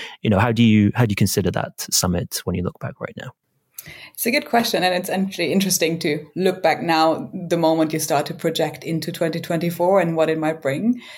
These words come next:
Speaker 2: I still believe that it's the best possible outcome we could have achieved. Um, if you look at the geopolitical tensions, uh, not least in the Middle East, but also the, the lasting war in Ukraine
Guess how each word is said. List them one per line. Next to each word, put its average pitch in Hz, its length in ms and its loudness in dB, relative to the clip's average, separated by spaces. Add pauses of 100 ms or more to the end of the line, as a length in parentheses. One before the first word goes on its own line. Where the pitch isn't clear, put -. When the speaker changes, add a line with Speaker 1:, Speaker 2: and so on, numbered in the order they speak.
(240)
Speaker 2:
I 180 100 2
still 202 640 4 (180)
believe 175 520 0
that 156 180 2
it's - 140 -8
the 139 100 -12
best - 380 -4
possible 151 420 -4
outcome 156 560 -2
we 156 140 0
could 160 200 -2
have 151 160 0
achieved. 190 600 -2 (460)
Um, 160 460 0
if 156 100 -4
you 175 60 0
look 180 140 2
at 180 140 0
the 175 160 2
geopolitical 165 760 0
tensions, 151 1040 0
uh, 151 140 -4
not 156 200 -2
least 160 320 -6
in 151 100 -2
the 151 40 0
Middle 143 240 -2
East, 147 340 -8
but 147 140 -4
also 147 320 -4
the, 151 160 -4
the 156 100 -8
lasting 156 540 -2
war 147 220 2
in 147 60 0
Ukraine 143 680 -2